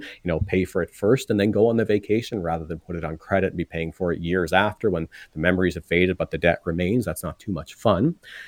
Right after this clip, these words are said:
Uh, you know, saving for retirement is so important. You know, company pension plans are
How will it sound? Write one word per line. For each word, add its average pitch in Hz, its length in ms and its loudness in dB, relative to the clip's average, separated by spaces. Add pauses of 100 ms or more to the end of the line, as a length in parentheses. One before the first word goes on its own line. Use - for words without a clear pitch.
(160)
Uh, 87 240 6
you 107 80 -2
know, 82 160 0
saving 90 300 2
for 95 140 -4
retirement 101 680 0
is 87 100 -8
so 87 280 2
important. 107 480 0
You 104 80 -6
know, 80 80 -4
company 85 340 -4
pension 92 400 -8
plans 92 360 -2
are 78 140 -2